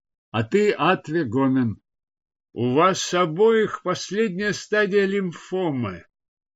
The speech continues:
а у тебя, Рим, еще и вич, и химическая гангрена".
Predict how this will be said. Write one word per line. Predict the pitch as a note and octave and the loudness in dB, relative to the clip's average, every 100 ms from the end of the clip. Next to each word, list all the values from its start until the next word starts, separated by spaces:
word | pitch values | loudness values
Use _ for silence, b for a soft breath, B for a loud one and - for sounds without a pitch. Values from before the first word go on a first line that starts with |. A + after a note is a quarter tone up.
| _ | _
а | - C#3 | -2 -2
у | |
тебя, | A#2 G#3 B3+ | -2 -2 0
Рим, | G#3 E3+ C#3+ | 4 4 4
еще | C3 A#2 F3 | 2 0 -2
и | F3+ | 0
вич, | A2 G2+ C3+ F3 - - - _ | 0 2 2 2 -6 -14 -16 _
и | A#2+ | -8
химическая | A2+ A#2 D3+ D#3 D3 - C3 A#2 | -4 -2 -2 -4 -10 -8 -8 -6
гангрена". | F#2+ G2+ F2+ G#2 G#2 G#2+ G2 | -6 -8 -6 -4 -2 -4 -8